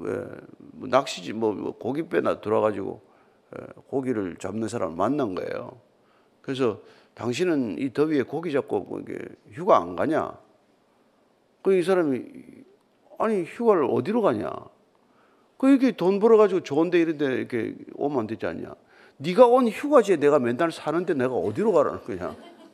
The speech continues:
예? "그 돈 벌어 가면 뭐하냐? 내가 먹을 만큼만 고기 잡으면 되지.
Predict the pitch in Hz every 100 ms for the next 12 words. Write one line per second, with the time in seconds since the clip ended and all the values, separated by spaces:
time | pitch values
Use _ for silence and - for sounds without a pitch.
0 | - - - _ - - _ - - -
1 | - - - - 95 127 - - - -
2 | _ _ - _ 240 - 180 233 254 269
3 | 202 247 247 180 143 160 156 151 170 139
4 | 151 196 233 214 185 147 117 165 160 127
5 | 131 139 120 117 107